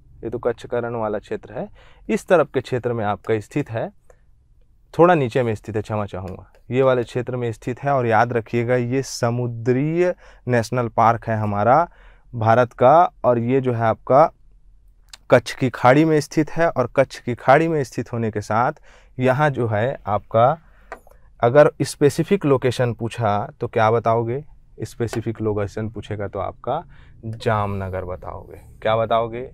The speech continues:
जामनगर। तो याद रखना, National Center for Marine Diversity, जो कि आपका इसके अंतर्गत आता है, या मैरीन डायवर्सिटी मतलब कि आपका जितने भी <clears throat> मतलब जलीय जीव होते हैं ना, उन लोग का संरक्षण, संवर्धन किया जाता है।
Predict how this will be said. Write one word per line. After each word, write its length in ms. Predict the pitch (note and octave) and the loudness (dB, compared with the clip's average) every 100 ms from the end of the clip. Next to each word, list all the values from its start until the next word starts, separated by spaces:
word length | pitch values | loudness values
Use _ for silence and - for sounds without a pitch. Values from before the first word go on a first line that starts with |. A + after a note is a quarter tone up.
| - | -14
जामनगर। 640 | G#2+ A2 G2+ F#2+ F2+ F2+ | -6 -4 -4 -8 -14 -16
तो 140 | - A#2+ | -8 2
याद 300 | B2 C3 A#2+ | 6 6 2
रखना, 480 | A2 A2+ A2 C#3 | -6 -6 -8 -8
National 560 | C3 A#2 A2+ - B2+ B2 - | -8 -8 -8 -8 -8 -8 -8
Center 300 | A#2+ B2 C3 | -10 -2 -4
for 240 | B2 - A#2 | -2 -4 -4
Marine 500 | A2+ A2+ B2 D3+ C#3 A2 | -2 -2 -2 -2 -4 -2
Diversity, 840 | G#2+ G#2+ G2+ G#2 - A2 B2+ E3 - - - - | -2 -4 -8 -16 -12 -8 -6 -8 -10 -20 -20 -8
जो 120 | A2+ | -6
कि 280 | G#2+ B2 D#3+ - | -4 -4 -4 -2
आपका 460 | G#2 - - B2+ G3 _ - _ - | -4 -4 0 0 0 _ -20 _ -10
इसके 260 | A2 - A#2 | -10 -4 -4
अंतर्गत 460 | G#2+ G2 G2+ D#3 - - | -2 -2 0 -2 -4 -4
आता 240 | F#2 - F#2+ | -2 -2 -4
है, 280 | F#2+ B2 | -2 -2
या 120 | C#3 A2 | 0 0
मैरीन 340 | A2 A2 A#2+ | 0 0 0
डायवर्सिटी 520 | A#2 A2+ A2 G#2+ A#2 | 0 -2 -4 -8 -6
मतलब 320 | A#2+ G#2 G#2+ | -6 -4 -6
कि 120 | - A2 | -4 -4
आपका 400 | G#2 - B2 D3+ - - - | -4 -2 -4 -4 -14 -20 -8
जितने 280 | A#2+ C3+ C3+ | -6 -4 0
भी 220 | C#3 D3 - - | 2 2 0 -16
<clears throat> 140 | - | -6
मतलब 540 | C3 C3+ B2 C3 A#2 | 0 2 4 4 4
जलीय 340 | A2 C3+ F3 E3+ | 4 6 8 6
जीव 220 | C3 C3 | 6 0
होते 240 | G#2+ G#2 | 0 -2
हैं 120 | G#2 A#2+ | -2 -2
ना, 140 | G3+ - _ _ _ - | -4 -6 _ _ _ -8
उन 100 | B2 | -2
लोग 200 | A#2 G#2+ | 0 0
का 120 | C#3 | -2
संरक्षण, 640 | F#3 - A2 F#2+ - - D#3 | -2 -2 -4 -6 -10 -12 -10
संवर्धन 560 | - G#2+ G2 F2 F#2+ | -6 -4 -4 -6 -8
किया 320 | G3+ - G#2+ E2 | -10 -6 -6 -6
जाता 340 | - - - | -12 -20 -20
है। 120 | - | -20